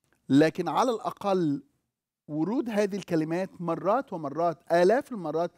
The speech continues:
في الكتاب المقدس، معناه إنه الكتاب المقدس اتكلم مرات ومرات من أوله إلى آخره عن الله. لكن أنت عايز، <clears throat> عايز تظهر الكتاب على إنه مليان زي ما قلت طلاسم ومليان،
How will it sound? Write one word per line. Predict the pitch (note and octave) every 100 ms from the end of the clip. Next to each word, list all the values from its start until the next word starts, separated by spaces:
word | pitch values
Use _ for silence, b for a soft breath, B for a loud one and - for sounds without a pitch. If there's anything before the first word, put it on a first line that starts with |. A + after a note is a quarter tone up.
| b b
في |
الكتاب | D3 F3
المقدس، | D#3+ D#3+ D3+ E3+
معناه | D3+ F3+ A3
إنه | G3+
الكتاب | D#3+ F#3
المقدس | E3+ F3 D#3+
اتكلم | - F#3+ D#3+ D#3
مرات | D3 D3+ E3+ F3+
ومرات | D3 D3 E3 _ b b -
من | F3 G3+ -
أوله | F#3+ A3+ C#4
إلى | - D3+ B2+
آخره | C#3+ D3+
عن | C3+ C#3+
الله. | C#3 C3 - _ _ _ _ _ _ _
لكن | C#3+ D3+ G#3
أنت | D#4 C#4+
عايز، | G3+ A3+ A3+ E3 _ _ -
<clears throat> | G3 C#3 - -
عايز | D#3 G3+ C4
تظهر | - B3+ C4+ G3 F3
الكتاب | D3+ - D3+ F3+ A3+ B3+ B B B
على | D#3+ E3 G3
إنه | G#3+ G#3 F#3+ F3+ -
مليان | D#3+ D#3+ E3 F#3+ A3+ B3 A3+ - - D3
زي | D3 D#3+
ما | D#3+
قلت | F3+ -
طلاسم | D#3 C3+ F3 - C4+ A#3 b b
ومليان، | b D3+ D#3 D3+ F#3+ A3 G#3